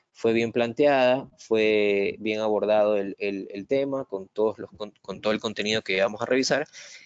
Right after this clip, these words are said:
Y finalmente la fecha, obviamente, porque necesitamos saber cuándo se realizó el análisis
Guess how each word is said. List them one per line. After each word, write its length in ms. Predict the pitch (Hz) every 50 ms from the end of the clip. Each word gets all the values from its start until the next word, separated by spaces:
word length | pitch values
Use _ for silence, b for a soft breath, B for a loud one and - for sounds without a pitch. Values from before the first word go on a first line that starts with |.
| B B B B
Y 120 | - 165
finalmente 480 | 160 170 160 156 151 151 147 151 - 165
la 100 | 165 -
fecha, 480 | - - 170 165 165 - 180 180 175
obviamente, 460 | 156 151 135 131 123 127 - 147 143
porque 480 | - - 127 117 107 - - 98 95 95
necesitamos 460 | 98 92 - - - 110 107 113 110
saber 220 | - 113 110 107 -
cuándo 280 | - 113 107 110 110
se 80 | 107 113
realizó 220 | 104 101 - 107
el 60 | 104
análisis 600 | 107 107 117 117 120 127 - - 131 127 - -